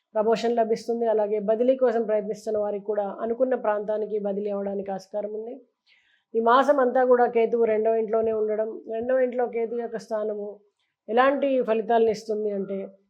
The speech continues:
మీరు ఏది మాట్లాడినా కూడా ఎదుటి మనిషి తప్పుగా అర్థం చేసుకోవడానికి ఆస్కారం ఉంది. కాబట్టి ఆచితూచి మాట్లాడండి. వాతావరణము కుటుంబంలో చాలా వేడిగా ఉండడానికి ఆస్కారం ఉంది. కాబట్టి మాటల వలన ఇబ్బంది పడకుండా జాగ్రత్త పడండి.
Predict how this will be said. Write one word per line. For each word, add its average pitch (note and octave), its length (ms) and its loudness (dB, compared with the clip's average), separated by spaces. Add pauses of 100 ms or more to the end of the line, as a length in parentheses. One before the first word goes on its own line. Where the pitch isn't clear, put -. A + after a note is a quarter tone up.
(180)
మీరు G#3 320 -2
ఏది A#3 280 2
మాట్లాడినా B3 580 2
కూడా A#3 220 0
ఎదుటి A3+ 260 -2
మనిషి B3+ 300 -2
తప్పుగా B3 440 0
అర్థం A3+ 240 0
చేసుకోవడానికి G#3+ 560 -4
ఆస్కారం F#3+ 500 -6
ఉంది. F#3 160 -14 (420)
కాబట్టి A3 320 2
ఆచితూచి A3+ 680 0 (120)
మాట్లాడండి. A3+ 680 -4 (500)
వాతావరణము A#3+ 840 2
కుటుంబంలో A#3 800 -2
చాలా G#3+ 140 -2
వేడిగా A3+ 440 0
ఉండడానికి A#3 440 -2
ఆస్కారం A3+ 440 -4
ఉంది. A#3 200 -6
కాబట్టి A3 320 -2
మాటల A#3 440 0
వలన A#3 300 0
ఇబ్బంది G#3+ 440 -4
పడకుండా A3 420 -2
జాగ్రత్త G#3 480 -6
పడండి. A3+ 480 -6